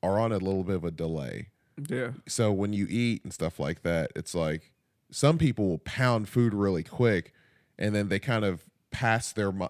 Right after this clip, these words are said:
Speaker 1: their, um, their body saying, like, "I'm full," you know what I mean? And so when I sort of slowed down, had this salad and all that kind of stuff, I was like, "Oh, I thought this was gonna be some, like, small thing or something like that, not very filling," but I was like,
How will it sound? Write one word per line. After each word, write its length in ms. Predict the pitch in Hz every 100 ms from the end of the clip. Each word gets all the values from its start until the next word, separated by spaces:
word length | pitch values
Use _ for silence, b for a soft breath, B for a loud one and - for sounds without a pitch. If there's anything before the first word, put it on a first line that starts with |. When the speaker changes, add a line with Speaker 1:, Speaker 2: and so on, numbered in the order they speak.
| -
Speaker 1:
their, 440 | 92 98 92 87 b b b b -
um, 540 | 85 80 73 64 - _ _ _ _ _ _ _
their 140 | 110 95
body 420 | 104 101 104 95
saying, 320 | - 92 87
like, 180 | 80 82
"I'm 140 | 82
full," 540 | - 107 101 71 98 -
you 100 | 98
know 120 | 98
what 60 | 95
I 40 |
mean? 280 | 95 95 98 b b b b
And 120 | 104
so 160 | - 117
when 180 | 113 110
I 80 | 104
sort 260 | - 135
of 80 | 104
slowed 320 | - 110 110
down, 360 | 98 92 92 92
had 240 | 101 101
this 100 | 92 -
salad 440 | 98 90 87 87
and 80 | 90
all 120 | 90
that 140 | 78
kind 180 | - 85
of 60 | 85
stuff, 380 | - 87 85 -
I 60 | 95
was 160 | 92
like, 220 | 95 87 -
"Oh, 320 | 214 247 85 - _ -
I 80 | 123
thought 240 | 170 220
this 100 | 226
was 80 | 156
gonna 180 | 170 160
be 100 | 156
some, 200 | - 156
like, 220 | 143 123 - B B B
small 460 | - 123 127 135 139
thing 340 | - 143 143
or 80 | 127
something 340 | - 101 113
like 240 | 101 90 -
that, 240 | 101 95
not 260 | 101 107 92
very 240 | 117 110
filling," 440 | 107 135 135 117 107
but 140 | 95
I 80 | 95
was 180 | 98 107
like, 240 | 98 92